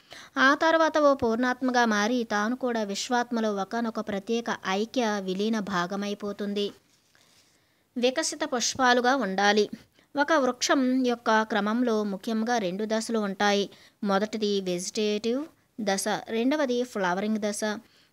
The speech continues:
వెజిటేటివ్ దశ అంటే విత్తన స్థితి నుంచి వృక్షం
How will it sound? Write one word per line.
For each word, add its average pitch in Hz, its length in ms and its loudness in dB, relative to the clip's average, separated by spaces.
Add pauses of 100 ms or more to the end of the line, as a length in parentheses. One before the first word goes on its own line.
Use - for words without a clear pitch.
వెజిటేటివ్ 294 720 0
దశ 262 300 0
అంటే 247 420 0
విత్తన 247 380 -4
స్థితి 247 320 -4
నుంచి 226 360 -2
వృక్షం 202 640 -4